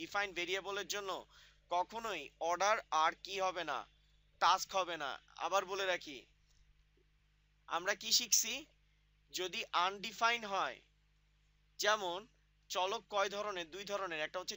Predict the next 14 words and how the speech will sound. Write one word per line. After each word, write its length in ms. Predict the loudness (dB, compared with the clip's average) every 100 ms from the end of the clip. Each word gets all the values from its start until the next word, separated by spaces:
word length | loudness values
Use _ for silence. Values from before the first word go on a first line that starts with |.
| -10
ডিফাইন 260 | -4 -2 -2
আর 80 | -4
একটা 120 | -6 -8
কি? 100 | -12 -12 _ _ _ _ _ _ -20 _ -8
যদি 220 | -6 -4 -6 2 4
আনডিফাইন্ড 560 | 2 -4 0 0 0 -2
হয়, 240 | -2 -2 -4 _ _ _ _ 0 0
আনডিফাইন্ডের 680 | 0 -4 -4 0 0 0 -2 -2
জন্য 220 | -4 -6 -8 -10 -14 _ _ _ _ -6
আমাদেরকে 420 | -4 -2 -4 -2 -2
সবসময় 380 | 0 -2 -4 -8
কি 60 | -10
করতে 200 | -8 0 0
হবে? 240 | 0 -8